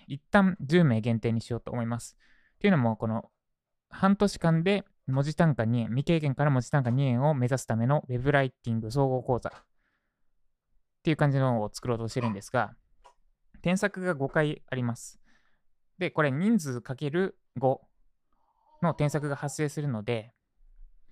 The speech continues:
で、構成だけだったり、あとは一見出し分だけだったりで、一記事添削するよりかは、負担が少ない、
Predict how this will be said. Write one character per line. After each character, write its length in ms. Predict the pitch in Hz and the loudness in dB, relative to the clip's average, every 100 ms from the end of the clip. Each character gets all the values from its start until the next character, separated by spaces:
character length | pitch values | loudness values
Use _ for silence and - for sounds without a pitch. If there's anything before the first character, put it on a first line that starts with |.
| - - - _ _ _ - | -20 -20 -20 _ _ _ -18
で、 100 | 139 | -18
構 360 | - 202 233 | -6 -2 -2
成 180 | 226 220 | -2 -2
だ 160 | 175 170 | -2 -4
け 140 | 214 | -4
だ 80 | 156 | -6
っ 80 | - | -8
た 100 | - | -14
り、 140 | 214 _ | -18 _
あ 80 | - | -8
と 100 | 127 | -4
は 160 | 113 104 | -4 -6
一 220 | 139 190 | -4 0
見 100 | 185 | 2
出 100 | 180 | 2
し 120 | 170 | -2
分 180 | 165 165 | -2 -2
だ 100 | 156 | -2
け 80 | 160 | -4
だ 80 | 143 | -6
っ 80 | - | -6
た 120 | 104 | -12
り 140 | 104 | -10
で、 260 | 107 113 101 _ _ - | -8 -8 -10 _ _ -14
一 260 | 147 226 | -8 -8
記 120 | 226 | -4
事 100 | 196 | -4
添 140 | 165 160 | -2 -2
削 160 | 165 | -2
す 100 | - | -2
る 80 | 170 | 0
よ 80 | 165 | 0
り 80 | 160 | 0
か 140 | 117 | -2
は、 340 | 123 139 107 - _ _ _ _ _ _ _ | 0 0 -2 -12 _ _ _ _ _ _ _
負 100 | - | -10
担 200 | - 170 | -4 0
が 100 | 160 | 0
少 200 | 156 - | -2 0
な 120 | 175 | 0
い、 120 | 151 | 0